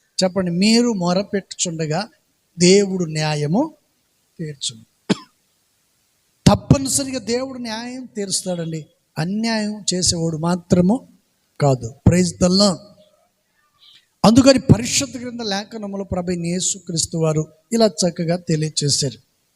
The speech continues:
అందుకని మరొక మాటను కూడా దయచేసి మనం చూద్దాం.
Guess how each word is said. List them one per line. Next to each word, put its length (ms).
అందుకని 380
మరొక 440
మాటను 420
కూడా 460
దయచేసి 560
మనం 280
చూద్దాం. 420